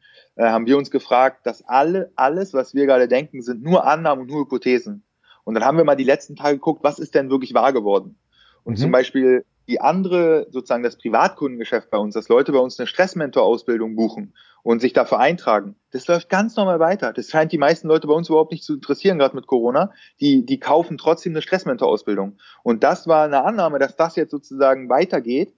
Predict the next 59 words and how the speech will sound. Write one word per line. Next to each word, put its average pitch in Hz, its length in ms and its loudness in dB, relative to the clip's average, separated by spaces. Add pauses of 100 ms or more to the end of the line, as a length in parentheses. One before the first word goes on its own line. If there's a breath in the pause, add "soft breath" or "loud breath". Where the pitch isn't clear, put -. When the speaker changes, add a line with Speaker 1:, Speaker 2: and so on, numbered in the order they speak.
(180)
Speaker 1:
Und 127 160 -2
das 123 220 -2 (140)
geht 233 160 -2
Gott 120 160 0
sei 117 60 -2
Dank 101 160 -2
weiter. 98 340 -2
Also 113 380 -2 (100)
wir 127 100 2
haben 131 120 2
eine 165 200 4
Seite, 156 280 2
die 135 100 -6
bricht 123 220 -6
weg 175 180 -2
und 135 160 -8
die 143 80 0
andere 160 220 0
Seite, 165 240 0
die 135 80 -10
läuft 147 260 2
ganz 175 320 -4
stabil 147 320 0
weiter. 131 400 0 (300 soft breath)
Und 123 180 -4 (180)
das 151 320 0
wirklich 156 300 -4
für 127 120 -4
jeden, 160 260 2
der 123 80 4
auch 135 100 -2
persönlich 156 400 -4
und 139 80 -6
beruflich 143 320 -8
mit 143 140 -4
dem 131 120 0
Thema, 143 460 2
äh, 131 340 4
und, 131 200 -10
äh, - 180 -6
zu 131 160 -10
tun 160 240 -8
hat, 196 180 0 (220 loud breath)
erstmal 175 340 0
Hypothesen 156 460 0
und 131 100 -4
Annahmen 190 400 0
bilden 208 300 0
und 131 220 -8
dann 151 160 -2
die 143 80 -6
Realität 143 680 0
beweisen 151 380 0
lassen, 147 260 -6
ob 131 140 -4
es - 100 -12
wirklich 135 200 -6
so 120 80 -6
weitergeht. 123 480 0